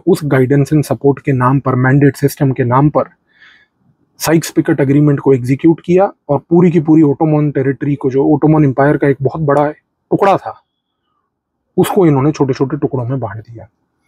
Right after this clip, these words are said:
फ्रांस ने सीरिया और लेबनन का टुकड़ा, जो Ottoman Empire के अंदर था, उसको ले लिया।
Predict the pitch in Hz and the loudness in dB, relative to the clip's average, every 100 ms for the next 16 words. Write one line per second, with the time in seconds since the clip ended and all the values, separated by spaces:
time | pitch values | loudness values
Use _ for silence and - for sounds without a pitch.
0 | _ _ _ _ _ _ - - 127 135 | _ _ _ _ _ _ -10 -4 0 0
1 | 143 156 147 147 143 - - 156 151 156 | 0 0 2 0 -2 -10 -4 2 4 4
2 | 151 139 - _ 143 135 127 127 147 151 | 2 0 -6 _ -4 -2 0 0 2 2
3 | 147 143 131 - 143 143 139 127 147 147 | 2 0 0 0 2 4 2 2 2 2
4 | 135 131 143 143 139 143 147 139 131 - | 0 0 0 0 -2 -2 -2 -2 -4 -4
5 | 156 156 151 170 | 0 2 2 -2